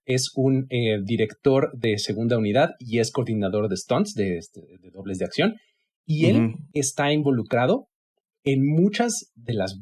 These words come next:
Speaker 1: buenas películas de fútbol americano, The Express, este, eh, eh, Nicky Ben Sunday,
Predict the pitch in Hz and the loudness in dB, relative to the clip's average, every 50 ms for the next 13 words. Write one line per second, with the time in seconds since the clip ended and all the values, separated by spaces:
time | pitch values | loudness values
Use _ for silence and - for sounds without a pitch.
0 | 104 104 117 131 139 139 139 139 135 131 - - 120 113 120 117 - 139 127 123 | -12 -4 0 2 2 4 2 2 0 -2 -4 -2 -2 0 -2 -2 -2 -2 -2 -2
1 | 113 104 - - 117 104 107 104 101 92 90 90 - 90 92 95 92 113 110 101 | -2 -4 -8 -10 -12 -12 -10 -10 -10 -10 -10 -12 -16 -18 -18 -14 -8 -4 -4 -4
2 | 101 - - - 123 110 107 104 101 101 98 - - - _ _ _ _ _ - | -4 -6 -4 0 2 2 4 4 2 2 0 -2 -6 -10 _ _ _ _ _ -4
3 | 113 107 - - - 117 104 98 95 95 90 90 92 - 98 95 87 85 87 85 | -4 -4 -2 -4 -2 -2 0 0 0 0 -2 -2 -6 -8 -6 -4 -4 -2 -2 -4
4 | 82 85 80 80 - _ _ _ _ _ _ _ _ - 101 98 95 98 113 107 | -4 -4 -6 -8 -12 _ _ _ _ _ _ _ _ -10 -6 -4 -4 -2 -2 -2
5 | 95 113 98 87 92 90 - - 104 101 101 98 95 92 92 90 90 | -2 -4 -2 -2 -2 -2 -2 -2 0 0 0 0 -2 -2 -2 -4 -4